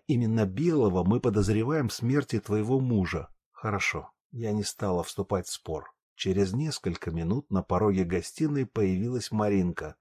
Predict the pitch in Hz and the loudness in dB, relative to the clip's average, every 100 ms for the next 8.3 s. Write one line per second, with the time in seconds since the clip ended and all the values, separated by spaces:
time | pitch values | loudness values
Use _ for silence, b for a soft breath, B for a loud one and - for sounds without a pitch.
0 | _ - - - 131 104 101 95 - 104 | _ -8 -2 2 2 2 0 -2 -4 -4
1 | - - 151 151 - - - 82 110 101 | -4 -4 -2 -2 -4 -16 -14 0 0 2
2 | 120 123 - 151 135 127 117 113 - 117 | 0 0 2 2 2 -2 0 0 2 0
3 | 101 123 117 120 127 92 87 - - - | 2 0 -2 0 2 2 -2 -8 -12 -16
4 | _ - 143 143 135 98 95 _ - 104 | _ -4 0 2 2 0 -4 _ -4 2
5 | 123 127 151 135 - - 180 185 160 - | 4 4 2 -2 -4 0 0 0 -2 -4
6 | - 175 185 175 147 98 82 80 _ - | -2 2 2 2 2 0 0 -4 _ -8
7 | 131 147 147 117 139 151 147 160 156 - | -2 -2 -2 -2 -2 -2 -2 0 0 4
8 | 180 107 | 4 4